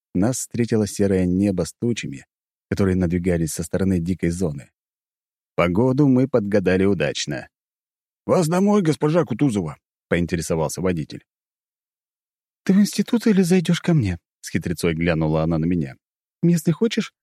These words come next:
могу довести прямо до входа». Я посмотрел на часы в телефоне. Середина дня, лекции в самом разгаре.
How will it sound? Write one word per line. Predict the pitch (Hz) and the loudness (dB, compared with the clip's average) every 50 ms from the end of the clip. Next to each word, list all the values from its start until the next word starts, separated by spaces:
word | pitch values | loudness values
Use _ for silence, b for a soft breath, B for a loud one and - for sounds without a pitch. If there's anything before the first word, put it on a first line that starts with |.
| _ _ _ _ _ _ _ - | _ _ _ _ _ _ _ -2
могу | 160 170 180 170 202 220 | 2 2 4 4 4 4
довести | 220 226 208 175 - - 208 | 4 2 2 0 -2 -4 -4
прямо | - - 196 190 190 190 | -2 2 2 4 4 4
до | 175 190 170 | 2 0 -2
входа». | - - 120 104 87 92 98 - _ _ _ _ _ _ _ _ _ _ _ _ _ _ _ - | -2 -4 -4 -4 -2 -4 -6 -8 _ _ _ _ _ _ _ _ _ _ _ _ _ _ _ -4
Я | 98 85 85 87 | 0 0 0 0
посмотрел | 82 87 82 - 90 80 - 90 92 90 | 0 -2 -4 -2 -4 -4 -2 -2 0 0
на | 87 87 85 | 0 0 -2
часы | - - 82 - - 123 120 | -2 -4 -6 -4 -4 -4 -4
в | - | -4
телефоне. | - - 110 110 101 - 117 113 110 107 107 104 98 - _ _ _ _ _ _ _ _ _ _ _ _ _ | -2 -2 -2 -2 -2 -2 0 0 2 2 2 0 -2 -4 _ _ _ _ _ _ _ _ _ _ _ _ _
Середина | - - - 90 95 104 110 139 151 151 147 143 | -12 -8 -4 -2 0 0 2 2 4 4 4 2
дня, | 127 107 95 87 90 87 85 82 | 2 0 0 0 2 2 2 0
лекции | 85 85 85 92 110 117 - - - 120 120 117 | 0 0 0 0 -2 -2 -4 -4 -2 0 0 -2
в | - | -2
самом | - 95 98 101 101 101 101 | -2 -2 0 2 2 2 0
разгаре. | 101 98 85 85 80 78 78 73 69 65 - - | 0 -2 -4 -4 -6 -8 -8 -8 -10 -14 -20 -20